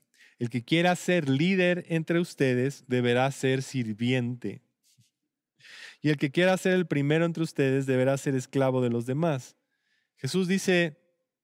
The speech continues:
"Les tengo una noticia, chicos. Este reino que vino a traer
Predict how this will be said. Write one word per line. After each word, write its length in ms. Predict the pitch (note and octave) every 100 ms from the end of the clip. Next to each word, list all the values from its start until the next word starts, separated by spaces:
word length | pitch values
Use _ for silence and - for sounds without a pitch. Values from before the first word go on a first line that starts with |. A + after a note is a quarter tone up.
| _ - _ _ -
"Les 140 | D3+
tengo 160 | A#3 B3+
una 120 | A#3+
noticia, 440 | A3 - A#3 D#3+
chicos. 600 | C#3+ E3 F3 F3+ - - _ - - A#2 _ _ _ _ _ -
Este 640 | C#3+ - F#3 F#3+ - _
reino 680 | C3+ C3 F#3 G3+ A#2+ D3 B3 _ _ _ _ _ _ _
que 140 | - B2
vino 500 | C#3+ F3 B2+ D3 G3
a 120 | C3
traer 520 | - C3 B2 C3+ E3